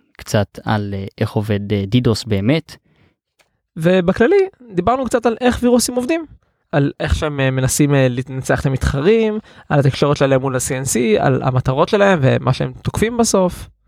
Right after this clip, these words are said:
Speaker 1: קצת על העולם התחתון של, אה, מיינקראפט, מסתבר.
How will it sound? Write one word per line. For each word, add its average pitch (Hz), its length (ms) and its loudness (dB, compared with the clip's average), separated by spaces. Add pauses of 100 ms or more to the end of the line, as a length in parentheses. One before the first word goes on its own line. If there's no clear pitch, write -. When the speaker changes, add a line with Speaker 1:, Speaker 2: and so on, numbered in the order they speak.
(340)
Speaker 1:
קצת 117 240 -2
על 113 120 2
העולם 117 460 2
התחתון 135 580 0
של, 113 340 -2
אה, 107 120 -2
מיינקראפט, 139 580 0
מסתבר. 120 420 0